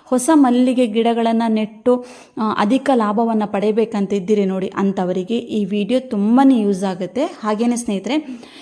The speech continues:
ನಾನು ಆಗ ಹೇಳಿದಾಗೇನೆ ಕಡಿಮೆ ಖರ್ಚಿ, ನಾನು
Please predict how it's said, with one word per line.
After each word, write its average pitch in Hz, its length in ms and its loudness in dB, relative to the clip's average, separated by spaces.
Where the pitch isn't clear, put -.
ನಾನು 247 200 2
ಆಗ 226 220 0
ಹೇಳಿದಾಗೇನೆ 233 600 0
ಕಡಿಮೆ 226 440 0
ಖರ್ಚಿ, 202 640 -8
ನಾನು 262 540 0